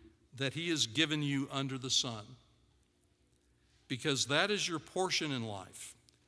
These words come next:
and in your toil at which you toil under the sun. One final benefit to the teacher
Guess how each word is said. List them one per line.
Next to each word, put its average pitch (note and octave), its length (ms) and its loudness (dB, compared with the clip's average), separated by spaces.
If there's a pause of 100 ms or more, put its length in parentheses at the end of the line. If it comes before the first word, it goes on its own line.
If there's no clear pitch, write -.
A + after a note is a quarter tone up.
(280)
and B2 180 -4
in C#3+ 160 2
your D3+ 180 2
toil C3+ 640 0
at B2+ 200 -6
which B2 220 -4
you D3+ 80 -6
toil A2 540 -4 (760)
under A2+ 200 -8
the G#2+ 120 -12
sun. G#2 420 -4 (1700)
One G#3+ 240 4
final G#3+ 400 4
benefit F3 560 6 (640)
to D3+ 80 -2
the C3 120 -4
teacher D3+ 400 -2